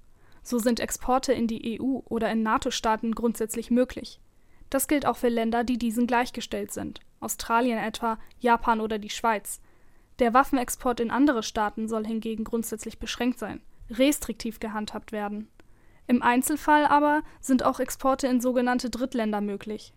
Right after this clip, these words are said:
und zwar dann, wenn es dem sicherheitspolitischen Interesse Deutschlands dient. Unter die Kategorie dieser Drittländer fällt auch die Ukraine. So klar diese Regelungen wirken mögen, so umstritten sind sie.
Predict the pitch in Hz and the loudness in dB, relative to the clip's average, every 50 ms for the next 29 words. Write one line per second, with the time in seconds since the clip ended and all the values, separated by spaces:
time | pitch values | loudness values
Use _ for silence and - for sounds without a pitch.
0 | - - - 233 - - 240 226 214 - 226 214 220 247 285 - - 262 254 262 | -20 -8 -8 -6 -4 -2 -2 -2 0 0 0 0 2 0 -2 -2 0 0 2 2
1 | 262 - 269 254 226 254 262 - 269 247 247 247 - - - 254 240 247 240 - | 2 4 2 2 4 2 0 -2 0 0 0 0 -2 -4 -2 -2 -2 -2 -4 -6
2 | 247 - 254 233 247 240 240 240 240 262 262 - 240 202 208 196 196 - - 220 | -4 -4 -2 -2 -2 -2 -2 -2 -2 -2 0 0 -2 -2 -2 -4 -4 -4 -6 -8
3 | 202 196 - - - 220 - - - - - - - - _ - - - - - | -8 -8 -10 -10 -10 -10 -10 -10 -12 -14 -18 -20 -20 -20 _ -20 -20 -20 -20 -20
4 | - - - 262 254 247 262 247 220 240 - - 247 - 240 214 240 233 208 269 | -20 -10 0 2 2 4 4 2 2 0 -2 -4 -4 -4 -2 -2 -2 0 2 2
5 | 294 285 262 220 233 220 214 226 262 285 - 247 220 220 214 220 220 240 247 - | 4 4 4 4 2 2 2 0 -2 -2 0 0 0 0 0 0 0 -2 -2 0
6 | 262 247 247 - 240 - 262 262 262 - - - 269 - 262 254 226 208 202 - | -2 0 0 0 0 0 0 0 0 -2 2 2 2 4 4 2 2 0 -4 -10
7 | - - - - - - - - - - 240 233 - - 240 226 226 247 247 262 | -14 -18 -20 -20 -20 -20 -20 -18 -8 -8 -8 -6 -2 0 2 4 4 4 4 2
8 | 254 262 269 254 262 254 262 262 262 262 262 240 262 262 262 - 262 254 262 262 | 2 2 2 2 2 2 2 2 4 4 4 4 2 0 2 2 2 4 4 4
9 | 262 262 269 285 - - - - 277 262 269 - - - - 254 254 226 214 - | 2 2 0 0 -2 -4 -2 -2 0 0 0 -2 0 0 0 0 0 -2 -4 -4
10 | 208 202 196 - - 214 - 233 | -6 -8 -10 -10 -12 -12 -12 -14